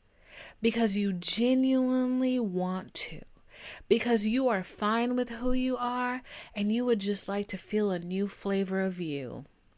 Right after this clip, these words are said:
That's it. If it's because of vain reasons,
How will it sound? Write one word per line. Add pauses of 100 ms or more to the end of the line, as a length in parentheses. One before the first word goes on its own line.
(180)
That's (140)
it. (1200)
If
it's
because
of
vain
reasons,